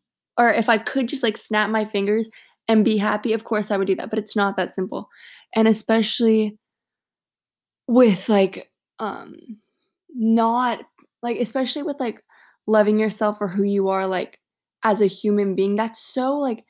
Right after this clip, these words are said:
people are like, "Well," like, when people say, like, if, let's just say you're insecure about something, like, super insecure about something, and someone's like,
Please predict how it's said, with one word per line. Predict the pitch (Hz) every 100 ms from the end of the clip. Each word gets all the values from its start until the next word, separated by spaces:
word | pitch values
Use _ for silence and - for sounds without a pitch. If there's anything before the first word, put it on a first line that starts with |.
| _ _ _
people | 262 262
are |
like, | 262 240
"Well," | 233 220 - _ _ -
like, | 220 208
when | 247
people | 233 254 302
say, | - - 208 214
like, | 208 196 - _ _
if, | 233 247
let's | - 262
just | 277
say | 294
you're | 240 220 220
insecure | 220 214 208 185
about | - -
something, | -
like, | - 202
super | - 208 208
insecure | 202 196 - 185
about | 214
something, | 214 214
and | 202
someone's | 208 208
like, | 208